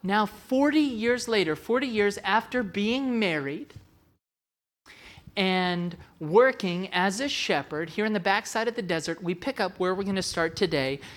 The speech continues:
in Exodus chapter three, verse one. Now, Moses was tending the flock of Jethro, his father-in-law, the priest of Midian,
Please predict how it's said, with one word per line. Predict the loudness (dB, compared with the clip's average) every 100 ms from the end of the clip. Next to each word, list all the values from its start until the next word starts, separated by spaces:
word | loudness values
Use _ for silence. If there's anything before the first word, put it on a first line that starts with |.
| -20 -2
in | 2 2 4
Exodus | 2 4 0 0 -2
chapter | -2 4 6 4 0 -2
three, | 0 0 2 2 0 -6 -18 -10
verse | 4 4 4 0
one. | -2 0 -2 -6 -16 _ _ _ _ _ _ _ -10 2
Now, | 8 8 8 2 -4 -12 -16 4
Moses | 10 10 8 0 6
was | 6 6
tending | 4 4 4 4
the |
flock | 4 6 6 4
of | -2
Jethro, | 4 6 6 4 4 6
his | 2 -4
father-in-law, | 4 4 6 2 0 0 0 2
the | -2
priest | 0 2 2 2
of | 0
Midian, | 4 2 2 -6